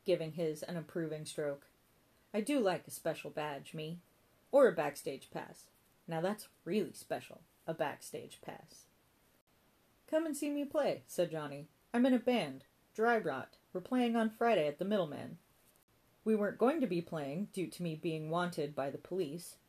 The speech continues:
but as I'm no longer wanted on account of me being dead, I suppose we will be playing on Friday. I'll give you a backstage pass if you want." "So I can come backstage?"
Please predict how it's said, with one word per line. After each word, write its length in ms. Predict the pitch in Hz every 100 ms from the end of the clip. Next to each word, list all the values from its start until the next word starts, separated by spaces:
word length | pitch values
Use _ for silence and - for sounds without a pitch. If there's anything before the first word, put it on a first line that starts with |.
| _ _ _ -
but 120 | 175
as 140 | 165
I'm 140 | 160 165
no 140 | 165
longer 280 | 160 147 139
wanted 460 | 165 240 226 170 -
on 140 | 185
account 340 | 190 202 175 170
of 100 | 165
me 160 | 170
being 300 | 165 156 147
dead, 420 | 147 269 175 151 175 _ _ _ _
I 80 | 254
suppose 420 | 285 285 330 311
we 120 | - 311
will 160 | 247
be 140 | 175 151
playing 280 | - 117
on 120 | 127 131
Friday. 420 | 143 123 - - _ _ _ _ -
I'll 100 | 254
give 180 | 208
you 120 | 165 165
a 100 | 170
backstage 460 | 170 - 214 208 -
pass 280 | 254 175
if 120 | 156 -
you 100 | 147
want." 200 | 139 - _
"So 200 | - 202
I 80 | 202
can 180 | 208 202
come 180 | 208 208
backstage?" 760 | 196 185 - 190 294 - -